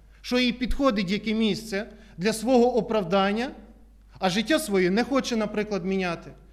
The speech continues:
а не хоче каятися в якихось гріхах. Оце та причина, про яку я кажу, коли людина не кається,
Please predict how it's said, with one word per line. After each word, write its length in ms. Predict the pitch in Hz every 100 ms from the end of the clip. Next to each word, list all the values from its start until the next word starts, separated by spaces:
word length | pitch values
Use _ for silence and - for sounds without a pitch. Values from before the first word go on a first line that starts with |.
| - -
а 100 | 208
не 100 | 233
хоче 300 | 233 311 233
каятися 640 | - 233 233 233 220 226
в 40 | 208
якихось 420 | 202 247 214 156
гріхах. 640 | 190 196 202 165 160 - - - - -
Оце 280 | 196 - 302
та 140 | 302
причина, 460 | 269 254 - 320 277
про 180 | 233 240
яку 240 | 233 240
я 60 | 233
кажу, 400 | 240 214 131 139 - - - - - - - -
коли 200 | 233 254
людина 380 | 240 196 247 226
не 140 | 226
кається, 540 | 226 247 214 156 -